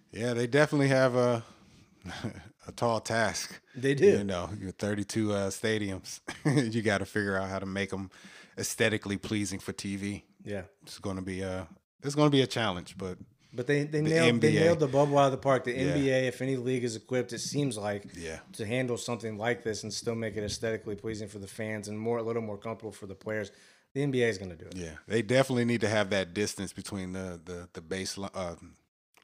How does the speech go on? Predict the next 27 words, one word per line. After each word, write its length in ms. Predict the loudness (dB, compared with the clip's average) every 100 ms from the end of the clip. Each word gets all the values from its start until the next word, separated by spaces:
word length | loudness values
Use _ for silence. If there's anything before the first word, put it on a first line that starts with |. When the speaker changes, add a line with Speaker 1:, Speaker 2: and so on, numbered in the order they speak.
| -8
Speaker 1:
the 120 | 0
out 160 | 0
of 100 | 0
bounds 300 | 0 -2 -2
line 380 | -4 -2 -2 -2
and 140 | -6 -8
the 60 |
benches. 540 | -10 -10 -10 -12 -14 -18 -20 -10
Speaker 2:
Yeah. 200 | -6 -4
Speaker 1:
I 40 |
love 380 | -4 -2 -2 -4
that. 240 | -8 -8 _ _ _ -18
I 60 | -14
love 300 | -8 -6 -6
the 80 | -6
space 380 | -6 -6 -6 -8
for 120 | -10
some 220 | -8 -8
reason. 320 | -8 -10 -14 -18 _
That 140 | -6 -6
was 140 | -6
my 140 | -10
favorite 380 | -8 -8 -8 -10 -14 -14 -20
<laughs> 220 | _ -16
part 340 | -4 -2 -2
of 140 | -4 -8
it. 160 | -12